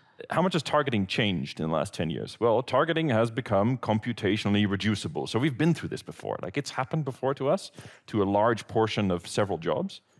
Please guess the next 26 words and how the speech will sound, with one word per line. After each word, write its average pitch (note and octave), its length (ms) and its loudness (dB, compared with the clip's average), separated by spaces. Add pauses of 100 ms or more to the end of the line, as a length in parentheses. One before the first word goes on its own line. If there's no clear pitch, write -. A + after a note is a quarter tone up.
(240)
And A2 80 -4
what's B2 100 -2
going A#2+ 240 4
on F#2+ 140 4
now C#3 420 2
is F#2+ 100 -8
in F#2+ 80 0
the F#2 60 0
last F2+ 240 0
twelve D2+ 280 -2
months, F#3+ 340 0 (640)
for F#2 300 -4
not A#2 200 0
just - 180 -10
one F#3 160 2
portion D#3+ 300 0
of A#2+ 80 -2
your A2+ 80 -6
job, G2+ 340 0
but - 120 -8
the F2+ 60 -8
vast B2+ 480 -4
majority E2+ 400 -2
of D#2 80 -12
your D2 100 -12
job, A#2+ 280 0